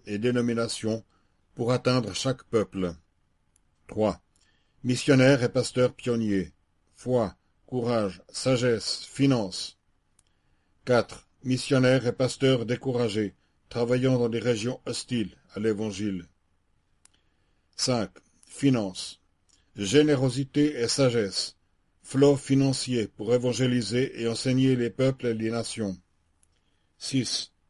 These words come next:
La mission par le C D. Sept.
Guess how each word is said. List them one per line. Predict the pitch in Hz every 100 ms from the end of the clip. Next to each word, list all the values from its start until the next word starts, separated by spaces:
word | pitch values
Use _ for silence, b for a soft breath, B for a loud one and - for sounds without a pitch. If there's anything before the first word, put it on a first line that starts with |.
| _ _ -
La | 117
mission | 131 139 - 139 127
par | 120
le | 113 107
C | 123 117
D. | 110 95 - _ _ _ _ _ _ _ _ _ _ _ _ _ _ _ -
Sept. | - 123 113 -